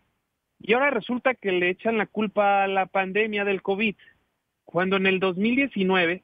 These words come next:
sin covid, México tuvo recesión económica, ya estábamos con,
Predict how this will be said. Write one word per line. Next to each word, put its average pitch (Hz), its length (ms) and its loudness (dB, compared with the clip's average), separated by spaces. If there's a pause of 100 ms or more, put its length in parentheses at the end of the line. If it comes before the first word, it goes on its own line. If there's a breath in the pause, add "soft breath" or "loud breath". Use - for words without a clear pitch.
sin 226 220 2
covid, 165 400 0 (1000)
México 208 400 -2
tuvo 220 560 0
recesión 180 640 -4
económica, 220 640 0
ya 185 140 2
estábamos 226 680 0
con, 175 400 -2